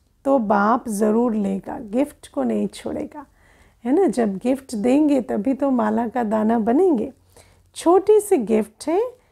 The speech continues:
कोई बड़ी नहीं है, क्योंकि बाप ने सभी बच्चों का छः मास का चार्ट देखा। तो क्या देखा? अगर कोई भी बच्चे थोड़ा भी ऊपर नीचे होते हैं,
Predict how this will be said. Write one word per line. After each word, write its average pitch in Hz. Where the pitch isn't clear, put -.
कोई 277
बड़ी 240
नहीं 220
है, 196
क्योंकि 240
बाप 208
ने 302
सभी 254
बच्चों 226
का 277
छः 302
मास 214
का 269
चार्ट 208
देखा। 214
तो 269
क्या 277
देखा? 240
अगर 269
कोई 330
भी 403
बच्चे 302
थोड़ा 294
भी 381
ऊपर 302
नीचे 240
होते 226
हैं, 254